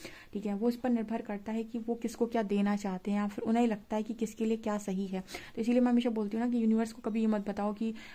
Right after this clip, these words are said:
"परमात्मा आप मुझे ये दे दें, ये दे दें, ये दे दें, ये मेरे लिए सही है।" मैं हमेशा ये बोलती हूँ कि यूनिवर्स से हमेशा ये बोलो, "मेरी लाइफ में आप जो सबसे बेस्ट हो सकता है आप वो करिए।" जब आप यूनिवर्स को ये चार्ज दे देते हैं ना, जब बार बार ऐसी अफर्मेशन देते हैं कि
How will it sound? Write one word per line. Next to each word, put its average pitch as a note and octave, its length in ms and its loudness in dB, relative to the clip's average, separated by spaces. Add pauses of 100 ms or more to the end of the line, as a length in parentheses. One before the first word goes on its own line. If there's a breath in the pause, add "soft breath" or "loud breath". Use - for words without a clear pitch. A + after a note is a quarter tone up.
(100 loud breath)
"परमात्मा G#3 400 2
आप G#3 100 -2
मुझे G#3+ 160 0
ये G#3 180 4
दे G#3 180 2
दें, G3+ 340 2
ये G#3+ 60 2
दे G#3 180 2
दें, G3+ 140 2
ये G3+ 200 2
दे G#3 160 0
दें, G#3 100 2
ये G#3 160 2
मेरे G#3 180 2
लिए G3+ 100 0
सही F#3+ 240 -4
है।" G3 60 -2
मैं G#3 120 0
हमेशा A#3 220 0
ये B3 40 2
बोलती G#3 280 -2
हूँ A3 60 -2
कि A3+ 80 0
यूनिवर्स A3 220 2
से A#3 60 0
हमेशा A#3 200 0
ये - 20 -2
बोलो, G#3+ 240 -2 (840)
"मेरी A#3+ 160 8
लाइफ G#3 300 4
में B3 200 2 (420 loud breath)
आप A3 200 -4
जो C4+ 220 0
सबसे C4 300 0
बेस्ट A3 380 4
हो G3+ 80 0
सकता G3 340 -6
है - 200 -2
आप A3+ 220 0
वो G#3 220 6
करिए।" F#3 420 -2 (260 loud breath)
जब A3+ 140 2
आप B3 140 2
यूनिवर्स A#3+ 340 4
को A#3+ 100 -6
ये A3 220 4
चार्ज A3 320 -2
दे G3 200 0
देते F#3+ 260 -2
हैं G3 100 0
ना, A3+ 100 2
जब A#3+ 140 0
बार G3 160 -2
बार F#3+ 180 -6
ऐसी G#3 200 0
अफर्मेशन G#3 420 0
देते F#3+ 240 -4
हैं G#3 80 -4
कि - 100 -10